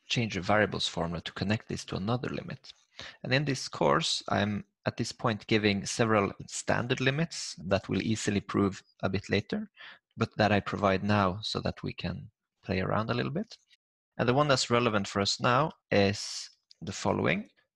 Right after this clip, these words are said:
So we're given that ln x divided by x to the alpha goes to zero as x tends to infinity if alpha is any positive number here. So how can we use this? Well,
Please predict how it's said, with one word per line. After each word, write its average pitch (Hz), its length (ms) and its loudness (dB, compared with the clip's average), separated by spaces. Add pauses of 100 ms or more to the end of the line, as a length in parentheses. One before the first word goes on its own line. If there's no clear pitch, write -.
So 107 680 2
we're 101 140 -2
given 101 280 2
that 95 340 2 (460)
ln 95 300 0 (100)
x - 580 -6
divided - 280 -4
by - 160 -2
x - 300 -6
to - 80 -16
the 101 140 -12
alpha 113 720 2 (220)
goes 95 300 -2
to - 120 -8
zero 113 720 4
as - 220 -8
x 85 260 -6
tends 90 240 -8
to - 80 -10
infinity 127 640 2 (400)
if - 240 -4
alpha 92 280 -2
is - 220 -4
any 87 320 -4 (220)
positive - 420 -6
number - 280 -8
here. - 260 -6 (1080)
So - 100 -2
how - 200 2
can - 180 -6
we 117 80 -2
use 117 240 0
this? - 400 -8 (640)
Well, 170 260 2